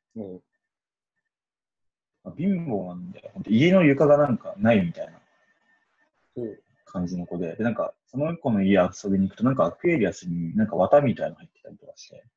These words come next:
Speaker 2: あれ何なんだろうかよくわかんないんだけど、今でも。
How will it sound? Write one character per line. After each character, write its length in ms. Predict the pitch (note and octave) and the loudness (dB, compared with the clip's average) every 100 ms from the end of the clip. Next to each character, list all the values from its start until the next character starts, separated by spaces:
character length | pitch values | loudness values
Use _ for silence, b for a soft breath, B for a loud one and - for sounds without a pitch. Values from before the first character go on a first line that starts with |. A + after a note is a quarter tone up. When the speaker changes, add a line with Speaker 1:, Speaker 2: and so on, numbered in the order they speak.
| _ | _
Speaker 2:
あ 60 | G2 | -6
れ 60 | |
何 140 | G2+ C#3+ | -2 0
な 80 | F#2+ | 0
ん 80 | |
だ 80 | E2+ | -2
ろ 80 | E2+ | -6
う 0 | |
か 140 | - F#2+ | -6 -2
よ 100 | G#2 - A2 | -2 -4 -10
く 40 | |
わ 80 | D#2 | -6
か 100 | - | -2
ん 60 | G#2+ | 0
な 60 | |
い 20 | E2 | -2
ん 60 | |
だ 60 | E2+ | -10
け 100 | _ | _
ど、 120 | - _ - | -20 _ -12
今 180 | F2+ E2+ | -10 -10
で 100 | |
も。 60 | - | -14